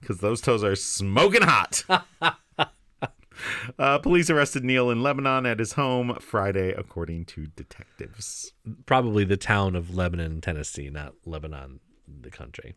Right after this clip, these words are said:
Speaker 1: Yes, <laughs> I assume. That'd be a
Speaker 2: Yeah.
Speaker 1: long, long arrest.
Speaker 2: It would. <laughs>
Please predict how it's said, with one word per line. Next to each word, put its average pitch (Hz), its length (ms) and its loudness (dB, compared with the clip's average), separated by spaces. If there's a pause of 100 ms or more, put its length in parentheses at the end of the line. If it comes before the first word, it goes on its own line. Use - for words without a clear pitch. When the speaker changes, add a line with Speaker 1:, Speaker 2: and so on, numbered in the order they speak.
(100)
Speaker 1:
Yes, - 360 -16 (200)
<laughs> - 200 -6
I 135 160 2
assume. 98 360 -2 (200)
That'd 104 140 -2
be 113 100 2
a 107 60 2
Speaker 2:
Yeah. 98 60 -4
Speaker 1:
long, 95 440 -2 (100)
long 87 260 -8
arrest. 76 420 -14 (120)
Speaker 2:
It 90 120 -6
would. 92 220 -4 (2000)
<laughs> - 0 -